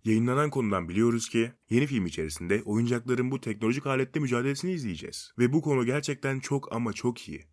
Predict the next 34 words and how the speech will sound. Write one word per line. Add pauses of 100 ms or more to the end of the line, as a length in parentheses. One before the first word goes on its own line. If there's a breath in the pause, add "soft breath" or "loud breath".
(120)
Fragmandan
sonra
filmin
yönetmeni
şöyle
bir
şey
söyledi. (120)
"Oyuncak
Hikayesi
beş
filmi
içerisinde
en
sevdiğiniz
geleneksel
oyuncak
takımının
günümüzün
teknoloji
dünyasına
nasıl
tepki
verdiğine
ve
neler
yaşayacaklarına
odaklanan (120)
dokunaklı
bir
yolculuk
bekliyor
sizleri."
demiş.